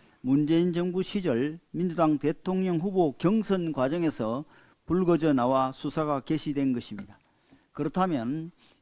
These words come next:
이 대표가 말하는 국가폭력과 공작 수사란 문재인 정부의 국가폭력과 공작 수사란 말밖에 되지 않습니다. 이 대표는 또한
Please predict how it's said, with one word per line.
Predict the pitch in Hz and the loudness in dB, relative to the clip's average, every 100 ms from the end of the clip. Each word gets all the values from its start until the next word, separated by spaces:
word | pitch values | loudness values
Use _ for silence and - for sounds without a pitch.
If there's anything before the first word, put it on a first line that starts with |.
| - | -4
이 | 160 | -2
대표가 | 180 196 196 190 190 180 | 0 0 0 -2 0 0
말하는 | 143 139 151 156 117 131 156 - | 2 2 2 0 -2 -4 -8 -12
국가폭력과 | - - 175 165 - 170 170 151 127 104 135 165 | -14 -4 -2 -2 -6 -6 -6 -4 -4 -4 -6 -10
공작 | - 139 156 165 - | -4 0 2 0 -2
수사란 | 143 156 143 104 135 165 _ _ _ _ | -6 -4 -4 -4 -8 -12 _ _ _ _
문재인 | - 135 147 165 214 214 | -4 -2 2 2 2 2
정부의 | 185 190 185 190 190 185 208 196 | 0 -2 -4 -2 0 0 0 -2
국가폭력과 | - 156 180 165 - 165 165 156 131 107 143 - _ | -8 -4 -2 -2 -4 -4 -4 -4 -4 -4 -6 -14 _
공작 | - 135 151 165 160 - | -6 -2 0 0 0 -4
수사란 | 165 156 160 180 180 | -8 -2 0 0 0
말밖에 | 131 135 147 151 143 | 0 0 -2 -2 -4
되지 | 135 151 139 | -2 -2 -2
않습니다. | 113 101 113 110 95 _ _ _ _ _ _ - | -6 -8 -10 -12 -16 _ _ _ _ _ _ -4
이 | 156 | 0
대표는 | 180 180 190 165 139 | 0 0 0 0 2
또한 | 185 131 120 165 | 2 2 0 -6